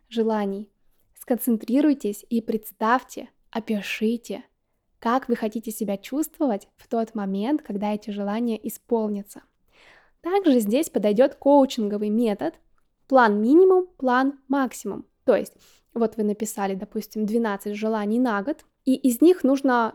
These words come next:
во-первых, да, вот это топ-три, топ-три самых желанных, а еще можно составить план минимум, план максимум. То есть план минимум, который я хочу выполнить на Новый год, это вот это, вот это и вот это желание, или пять желаний.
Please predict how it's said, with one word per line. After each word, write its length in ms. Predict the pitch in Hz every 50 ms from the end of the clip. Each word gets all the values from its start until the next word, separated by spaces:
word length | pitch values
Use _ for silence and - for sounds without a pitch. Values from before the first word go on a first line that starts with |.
| - _
во-первых, 460 | - 233 254 247 262 226 214 202 196 208
да, 140 | 220 220
вот 100 | 220 220
это 140 | 208 - 214
топ-три, 560 | - - 220 220 - - 277 320 370 392 - _ _ _ -
топ-три 320 | - 240 247 - 240 247
самых 340 | - - 240 226 220 214 202
желанных, 560 | 208 220 226 226 220 214 208 202 196 208 214 - - _ _ -
а 160 | - 220 214
еще 200 | 220 220 - 359
можно 280 | 349 311 269 226 226 220
составить 500 | - 233 - - 277 311 311 269 269 - - - _ _ _ -
план 300 | 254 254 254 247 226 233
минимум, 360 | 302 349 370 311 262 220 214
план 240 | - 254 269 277 262
максимум. 500 | 254 226 208 - - - - - - 208
То 100 | - 208
есть 200 | 208 - - _ _ _ _ _ _ _ _ _ _ _ -
план 480 | 269 254 269 277 294 294 285 269 269 -
минимум, 500 | 254 269 311 330 311 285 247 220 214 208
который 300 | - 220 214 226 220 220
я 60 | 220
хочу 240 | - 226 214 - 240
выполнить 600 | 220 247 240 - 220 208 208 208 202 196 - -
на 240 | 220 214 214 202 202
Новый 260 | 202 208 208 208 214 202
год, 280 | 208 285 339 381 - -
это 180 | 240 - - 202
вот 180 | 208 208 -
это, 220 | 320 359 349 269 240
вот 160 | - 214 262
это 180 | 294 294 262
и 60 | 214 202
вот 160 | 208 - 233
это 180 | 240 - 226
желание, 560 | 214 214 220 214 196 190 190 - - 226 214 _ -
или 180 | 240 220 208
пять 360 | 208 208 - 240 208 190 185 202
желаний. 280 | 208 196 - - -